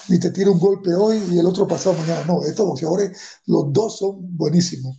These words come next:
Ahora le voy a hablar de, de Taylor. Entonces, como le decía, tiene ese jab bo-, ese jab bonito también, el muchacho este Ramírez. El jab de izquierda,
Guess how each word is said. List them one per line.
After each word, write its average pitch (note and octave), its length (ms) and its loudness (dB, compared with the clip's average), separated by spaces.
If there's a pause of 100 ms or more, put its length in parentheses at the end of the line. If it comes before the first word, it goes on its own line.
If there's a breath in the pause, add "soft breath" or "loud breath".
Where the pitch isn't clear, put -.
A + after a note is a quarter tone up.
(200 loud breath)
Ahora F3 200 2
le F#3+ 80 2
voy F3 100 4
a F#3+ 60 6
hablar F#3 200 4
de, D3+ 260 -2 (600 soft breath)
de - 140 -4
Taylor. C3 440 -4 (440)
Entonces, F3 320 -2 (460)
como E3+ 180 0
le D#3 100 2
decía, E3+ 380 2
tiene F#3+ 180 2
ese F#3+ 180 2
jab E3+ 280 0
bo-, E3 240 -10 (180 soft breath)
ese F3+ 200 -2
jab F3 180 2
bonito F3 340 0
también, D3 500 -2 (340 soft breath)
el C#3+ 100 -6
muchacho D3+ 360 -2
este - 380 -6 (380 loud breath)
Ramírez. C#3+ 500 2 (600)
El C#3+ 120 -2
jab E3+ 180 0
de E3+ 100 0
izquierda, C3+ 460 -2